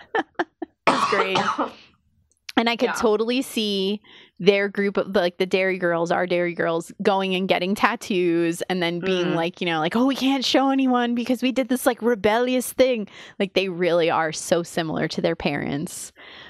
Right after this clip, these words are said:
Speaker 1: which, again, brilliant storytelling, because as a teenager, as a swatty teenager, you think, like, "Ugh, my parents will never understand me. They're nothing like me." But, like, they were exactly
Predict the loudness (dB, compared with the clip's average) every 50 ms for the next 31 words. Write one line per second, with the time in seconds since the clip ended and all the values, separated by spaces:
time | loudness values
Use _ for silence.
0 | -20 _ _ _ -2 2 4 4 4 2 0 -2 -2 0 0 0 0 0 0 -2
1 | 0 2 2 2 2 2 0 -2 -2 2 2 2 2 2 0 0 0 0 0 0
2 | 0 0 0 0 0 0 -2 -2 0 0 2 2 2 2 2 0 0 -2 -2 -2
3 | -4 -6 -4 -2 0 2 2 2 0 0 0 0 0 2 2 0 0 -2 -4 -4
4 | -4 -4 -2 0 2 2 2 0 -2 -2 0 0 2 2 2 0 0 0 0 0
5 | 0 0 -2 -6 -12 -20 -20 -10 -4 -2 0 2 2 0 0 0 0 0 0 0
6 | 0 0 0 0 0 -4 -12 -18 _ -20 -20 _ -2 2 2 2 2 2 0 0
7 | 2 2 2 0 -2 0 0 0 2 2 2 2 2 2 0 0 0 0 -2 -4
8 | -2 -2 0 0 0 0 0 0 0 0 0 0 0 0 0 0 2 2 2 2
9 | 0 -2 -4 -8 -20 -20 -8 -2 0 2 2 2 2 0 0 2 2 2 2 2
10 | 0 -2 -2 -2 -2 0 0 0 -2 0 0 2 2 0 -2 _ -2 -2 0 2
11 | 2 0 -2 -4 -8 -12 -8 -4 -4 -2 -2 -4 -6 -4 -4 -4 -2 -4 -6 -10